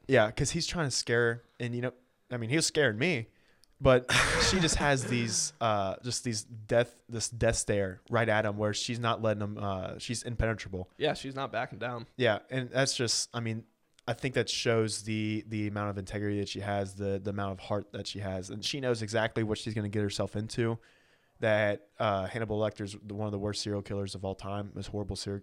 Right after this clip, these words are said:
Speaker 1: serial, serial killers of all time. And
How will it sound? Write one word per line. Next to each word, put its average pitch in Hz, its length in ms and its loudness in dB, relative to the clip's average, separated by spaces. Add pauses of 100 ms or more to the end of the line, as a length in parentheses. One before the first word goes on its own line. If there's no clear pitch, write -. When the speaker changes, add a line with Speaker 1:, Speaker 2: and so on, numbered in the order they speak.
Speaker 1:
serial, 110 320 0 (180)
serial 120 480 0
killers 110 360 -2
of 104 100 -2
all 107 100 2
time. 107 380 -8 (840)
And 110 540 2